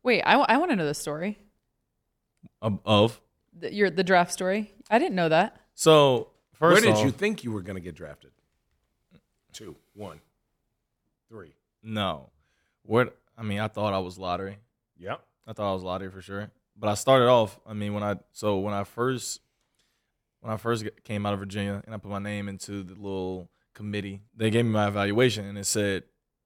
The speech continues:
Speaker 2: mid to late second round.
Speaker 3: Oh, damn.
Speaker 2: And I was like,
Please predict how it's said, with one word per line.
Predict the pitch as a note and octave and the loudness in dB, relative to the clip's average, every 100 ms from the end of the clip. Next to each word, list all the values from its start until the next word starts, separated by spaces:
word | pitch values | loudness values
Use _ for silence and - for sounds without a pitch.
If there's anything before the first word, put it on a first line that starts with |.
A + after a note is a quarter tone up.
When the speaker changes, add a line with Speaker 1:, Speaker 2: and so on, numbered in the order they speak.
| _ _ _ _ | _ _ _ _
Speaker 2:
mid | F#2+ G2+ G#2 G#2+ B2 C#3 - - | -16 -10 -4 0 0 -2 -6 -14
to | G#2+ | -12
late | G2 G#2 - | -8 -8 -8
second | G2+ F#2+ D2+ | -10 -12 -16
round. | A#1 G1+ _ _ _ | -20 -20 _ _ _
Speaker 3:
Oh, | A#2 A#2+ | -10 -10
damn. | - G#2+ F3 B2 - _ | -10 -14 -12 -12 -16 _
Speaker 2:
And | A2 G#2+ | -4 0
I | |
was | G#2 G#2 G2+ | 0 -2 -2
like, | G2+ F#2+ D#2+ | -2 0 -4